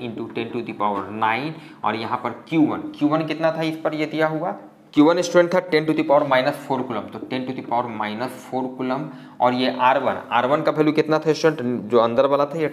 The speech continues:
ten centimeter इसका radius था, तो ten into ten to the power minus two plus बाहर वाला जो sphere है उस पर charge कितना था, ten to the power minus six coulomb, ten to the power minus six coulomb। और बाहर वाले का radius कितना था,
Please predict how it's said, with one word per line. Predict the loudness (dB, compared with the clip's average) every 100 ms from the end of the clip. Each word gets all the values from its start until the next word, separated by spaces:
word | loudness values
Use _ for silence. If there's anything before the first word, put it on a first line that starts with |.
| 2
ten | 2 2
centimeter | -2 -6 -6 -6 -8
इसका | -8 -8
radius | -6 -8 -10 -10
था, |
तो | -12 -8 -4
ten | -4 -6
into | -10 -8 -8 -8
ten | -8 -8
to | -8
the | -10
power | -10 -8 -8
minus | -10 -8 -10 -6
two | -4 -4 -6 -14 -10 2
plus | 4 4 -4 -12 -8 0
बाहर | 2 4
वाला | 4 4
जो | 4
sphere | 2 4 6
है | 6
उस | 4
पर | 2
charge | 2 2
कितना | 0 0
था, | 0 0
ten | 0 2
to | 2
the | 2
power | 2
minus | 4 0 0 -2 -2
six | -4 -4
coulomb, | -4 -4 -4 -6
ten | -6 -6
to | -8
the | -6 -2
power | 0 -2 -4
minus | -6 -6 -8 -8 -4
six | -4 -4 -2
coulomb। | 0 0 -2 -12 -18 -2 0
और | 2
बाहर | 4 4
वाले | 4 2 2
का | 2
radius | 2 4 4 4
कितना | 0 2 2
था, | 2